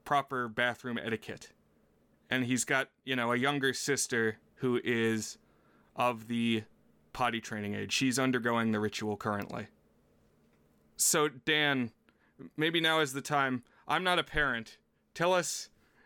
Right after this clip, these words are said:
the, the bare basics of, of how you go about potty training.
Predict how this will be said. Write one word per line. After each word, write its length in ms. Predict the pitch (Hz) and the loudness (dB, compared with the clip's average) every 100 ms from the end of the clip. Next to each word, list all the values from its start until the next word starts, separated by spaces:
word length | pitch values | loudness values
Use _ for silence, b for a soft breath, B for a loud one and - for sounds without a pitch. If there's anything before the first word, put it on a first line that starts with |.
| _ | _
the, 380 | 135 143 139 120 | -2 2 2 0
the 80 | 135 | 0
bare 240 | 156 160 | 2 2
basics 560 | 143 139 135 131 - - | 2 2 0 -4 -6 -2
of, 460 | 110 120 117 110 - | 0 2 0 -6 -8
of 580 | - 123 117 113 110 - - | 0 2 2 0 -6 -14 -10
how 140 | 131 151 | -2 2
you 120 | 147 | 2
go 200 | 131 135 | 2 2
about 220 | 127 120 | 2 -2
potty 300 | - 120 110 | 0 0 0
training. 380 | 107 107 - - | -2 -6 -6 -10